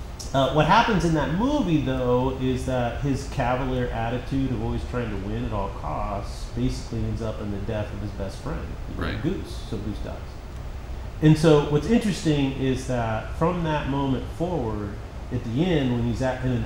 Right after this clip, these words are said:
Speaker 1: actual battle, you know, there's, there's a mig, you know, a Russian mig's coming around to get him in a line of fire, but he's the wingman for this guy.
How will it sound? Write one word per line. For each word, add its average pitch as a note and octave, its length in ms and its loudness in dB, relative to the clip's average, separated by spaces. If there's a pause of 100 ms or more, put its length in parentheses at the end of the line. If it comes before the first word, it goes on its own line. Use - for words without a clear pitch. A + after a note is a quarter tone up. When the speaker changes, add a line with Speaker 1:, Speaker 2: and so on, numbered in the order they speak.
Speaker 1:
actual B2 580 0 (140)
battle, G2 640 0 (440)
you A2 120 0
know, G2 420 -2 (460)
there's, C#3+ 680 4
there's C3+ 240 2
a B2+ 40 2
mig, C3+ 540 4
you B2+ 60 2
know, A#2+ 120 2
a A2+ 40 0
Russian C3+ 320 4
mig's F3 260 4
coming D3 300 2
around C#3 640 4
to C3 60 2 (160)
get D3+ 160 8
him D3+ 240 6
in C3 80 4
a B2+ 80 4
line C#3 260 4
of - 100 -2
fire, C3+ 440 2
but A#2+ 100 -2
he's D#3 200 4
the C#3+ 80 4
wingman A#2+ 640 2
for - 100 -8
this G2+ 240 -8
guy. G#2 240 -6